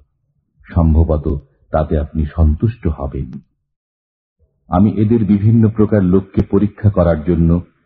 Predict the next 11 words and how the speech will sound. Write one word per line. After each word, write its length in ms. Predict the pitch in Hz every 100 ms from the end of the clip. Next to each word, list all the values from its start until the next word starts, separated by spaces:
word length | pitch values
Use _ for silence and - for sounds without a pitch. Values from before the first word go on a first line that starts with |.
| _ -
পার্থিব 480 | 85 82 - 85 87
জীবনের 480 | 85 85 85 85 82 -
সৌন্দর্য 520 | 87 85 87 76 85
স্বরূপ 400 | - 90 85 85 - _ _ - -
ভোগবিলাসের 800 | 76 90 78 90 87 85 92 78
যে 160 | 85 85
উপকরণ 580 | 90 98 - 90 87 82
দিয়েছি, 580 | 82 87 - 104 92 104 _ _ _ _
আপনি 440 | 65 85 - 113
সেই 220 | 131 120 104
সব 180 | -